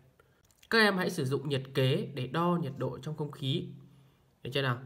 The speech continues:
Vậy thì thứ năm, à, chúng ta có thể đo được nhiệt độ, à, ví dụ là ba mươi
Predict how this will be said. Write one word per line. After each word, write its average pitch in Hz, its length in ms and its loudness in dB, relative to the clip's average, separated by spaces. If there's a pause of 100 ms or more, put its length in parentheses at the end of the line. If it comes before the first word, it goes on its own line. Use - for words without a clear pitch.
(440)
Vậy 170 180 4
thì 160 140 2
thứ 165 140 -2
năm, 202 300 4 (240)
à, 131 220 0
chúng 135 100 -6
ta 175 140 2
có 151 220 0
thể 156 380 -6 (1300)
đo 170 200 4
được 135 280 0
nhiệt 127 200 -2
độ, - 380 0 (360)
à, 123 140 -2
ví 131 140 -2
dụ 202 200 -2
là 123 260 0
ba 165 300 0
mươi 160 320 -2